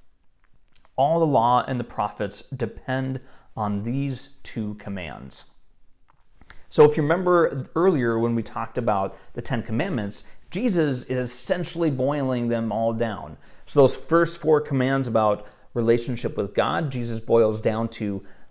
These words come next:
love the Lord your God with all your heart, all your soul, and all your mind. And then the other six commandments, he boils down into this. Love your neighbors as yourself. Simple,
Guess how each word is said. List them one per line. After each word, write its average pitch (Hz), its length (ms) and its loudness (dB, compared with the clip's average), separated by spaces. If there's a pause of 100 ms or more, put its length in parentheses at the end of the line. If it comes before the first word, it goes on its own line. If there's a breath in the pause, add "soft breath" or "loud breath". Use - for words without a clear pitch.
love 127 320 2
the 151 60 2
Lord 127 260 4
your 120 120 -4
God 107 320 0
with 104 220 -4
all 98 160 -2
your 95 200 -4
heart, 95 440 -2
all 98 140 0
your 90 140 -8
soul, 143 680 -2 (140)
and 120 80 -4
all 107 160 -2
your 101 140 -4
mind. 92 440 -10 (600 soft breath)
And 143 80 2
then 147 100 4
the 135 160 0
other 156 240 6
six - 600 2
commandments, 208 640 -6 (280 soft breath)
he 156 100 -2
boils 131 400 4
down 110 440 0
into 135 260 -2
this. - 580 -4 (460 soft breath)
Love 143 560 0 (220)
your 147 140 2
neighbors 120 720 0 (200)
as 98 400 -6 (100)
yourself. - 800 -4 (600)
Simple, - 500 0